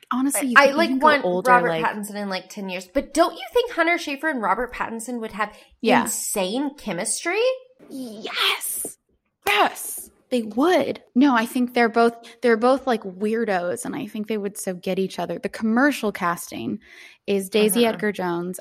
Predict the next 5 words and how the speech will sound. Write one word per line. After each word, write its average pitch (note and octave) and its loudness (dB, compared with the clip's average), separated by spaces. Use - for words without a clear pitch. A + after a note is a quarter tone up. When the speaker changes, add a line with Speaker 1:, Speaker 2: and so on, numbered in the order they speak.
Speaker 1:
as F3 -6
Jane F3+ -6
and G3+ -2
probably, C4+ -2
like, F#3+ -2